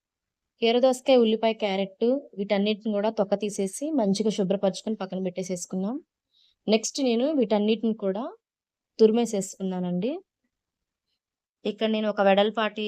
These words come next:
గిన్నెనైతే తీసుకున్నానండి. ఇందులోనికి నేను ఏదైతే తురిమి పక్కన పెట్టేసేసుకున్నానో క్యారెట్,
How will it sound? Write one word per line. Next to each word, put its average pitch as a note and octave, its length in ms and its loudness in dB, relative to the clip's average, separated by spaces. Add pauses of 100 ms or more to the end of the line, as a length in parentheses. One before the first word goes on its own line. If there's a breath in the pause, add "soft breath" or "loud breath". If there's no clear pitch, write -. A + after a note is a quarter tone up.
గిన్నెనైతే F#3+ 380 0
తీసుకున్నానండి. F#3 800 -4 (360)
ఇందులోనికి F#3+ 540 2
నేను A3 280 0 (220)
ఏదైతే G#3+ 360 2
తురిమి G#3 320 0
పక్కన F#3 280 0
పెట్టేసేసుకున్నానో F#3 840 -4 (540)
క్యారెట్, F3+ 420 2